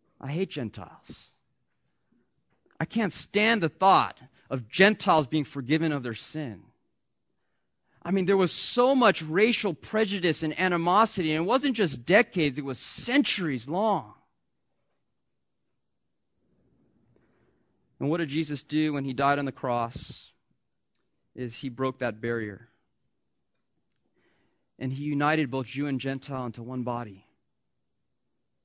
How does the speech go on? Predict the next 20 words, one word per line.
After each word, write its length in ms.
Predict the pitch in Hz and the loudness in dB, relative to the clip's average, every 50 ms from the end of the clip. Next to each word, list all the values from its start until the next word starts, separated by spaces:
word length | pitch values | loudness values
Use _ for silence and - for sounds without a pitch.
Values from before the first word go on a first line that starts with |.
| _ _ _ _ _ _ _ _ _ _ _ _ _ _ _ _ | _ _ _ _ _ _ _ _ _ _ _ _ _ _ _ _
Some 200 | - - 156 151 | -16 -10 -8 -6
of 60 | 151 147 | -4 -2
you 100 | 147 147 | -2 -2
are 80 | 139 | -2
old 180 | 120 143 143 131 | -2 -2 -2 -2
enough 240 | 143 143 139 135 - | 0 0 0 -2 -4
to 100 | - - | -6 -8
remember 400 | 135 131 135 139 139 135 135 131 | -6 -4 -2 -2 0 0 0 -2
the 300 | 131 117 120 117 110 110 113 117 - _ _ _ _ _ | 0 0 -2 -2 -2 -4 -8 -12 -18 _ _ _ _ _
Berlin 340 | - 131 131 127 143 147 143 | -2 -2 0 0 0 0 0
Wall, 320 | 135 135 139 139 139 135 123 | 2 2 4 4 4 4 2
which 140 | 120 - | -2 -6
separated 600 | - - 147 135 - 131 135 135 135 127 123 107 | -6 -4 -4 -4 -4 -4 -4 -2 -2 -2 -4 -4
communist 720 | - - - 139 139 143 139 131 131 120 - - - - - - | -6 -8 -6 -4 -2 -2 0 -2 -2 -4 -6 -8 -12 -16 -14 -8
East 340 | - 131 127 - - - - _ _ _ _ _ | -6 -6 -4 -4 -6 -8 -12 _ _ _ _ _
Germany 420 | - - 135 139 139 135 135 131 120 | -10 -6 -4 -2 -2 -2 -2 -2 -4
from 460 | - - - 117 110 107 104 101 - _ _ | -6 -8 -8 -8 -8 -8 -10 -12 -16 _ _
democratic 560 | - 135 135 139 135 - - 139 131 123 120 - | -6 -4 -4 -4 -4 -2 -2 0 0 0 -2 -2
West 240 | 123 127 123 - | -4 -4 -4 -6
Germany. 460 | - - 131 127 123 123 117 113 110 | -8 -8 -6 -6 -4 -4 -6 -8 -10